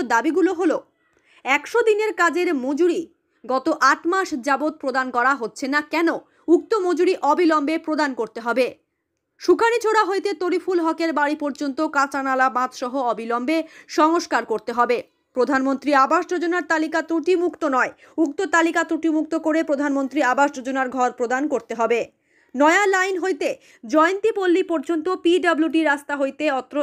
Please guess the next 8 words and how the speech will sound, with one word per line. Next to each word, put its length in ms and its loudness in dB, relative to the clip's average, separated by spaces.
এলাকার 400 2
বাসিন্দাগণের 800 2
বাড়ি 260 2
যাওয়ার 300 0
রাস্তায় 440 0
হুমপাই 480 0
বসানোর 520 0
ব্যবস্থা 460 -2